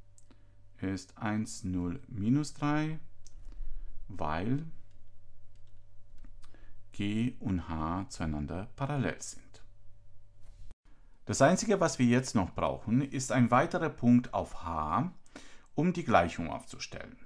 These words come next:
Um den rauszubekommen, müssen wir einen Punkt von G, zum Beispiel diesen Stützpunkt P, an der Ebene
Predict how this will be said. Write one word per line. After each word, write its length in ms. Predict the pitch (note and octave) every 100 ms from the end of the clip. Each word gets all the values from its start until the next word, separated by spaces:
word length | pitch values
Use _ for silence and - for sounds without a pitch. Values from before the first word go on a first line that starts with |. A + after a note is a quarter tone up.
| - - -
Um 160 | B2
den 240 | D3+ G#3+ G#3+
rauszubekommen, 1000 | A#2 D3+ - D#2+ D2 D2+ D#2+ A#2+ D#3+ C3
müssen 320 | B2+ C3+ D3
wir 280 | C3+ B2+ C#3+
einen 200 | F#3 -
Punkt 320 | C#3 D3 C#3
von 360 | - F#2+ F#2+
G, 340 | E2 E2 E2+ C3
zum 220 | - A2+
Beispiel 580 | F2 E2 - F#2+ F#2 F#2+ - - -
diesen 220 | - -
Stützpunkt 640 | - - C#3 - F#3+ G3+ -
P, 360 | G#2 F2+ G#2 - - - - - - - - - -
an 240 | - E3+ G3
der 180 | F#3
Ebene 380 | D3 D3 D#3 D3